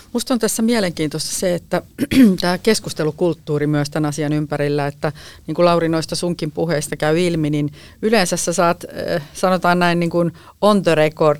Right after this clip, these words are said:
eli, eli julkiset kommentit, sä saat aina jostain Baltian maista tai Pohjoismaista muista kuin,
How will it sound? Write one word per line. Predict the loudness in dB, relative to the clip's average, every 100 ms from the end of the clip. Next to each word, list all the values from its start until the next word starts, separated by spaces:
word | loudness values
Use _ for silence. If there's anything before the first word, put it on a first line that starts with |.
| -2
eli, | 0 2 2 0 -2
eli | 2 2 0 2
julkiset | 4 4 2 -6 -2
kommentit, | 0 2 0 -2 -6
sä | -4
saat | -2 0 2
aina | 2 2
jostain | 0 0 0 0 -2 -6 -20 -20 -10 0
Baltian | 2 2 2 2 2
maista | 2 0 -2 0
tai | 2 4 6 4 0 -4
Pohjoismaista | 2 2 4 0 0 -4 -2 0
muista | 2 2 -2
kuin, | -6 -4 -2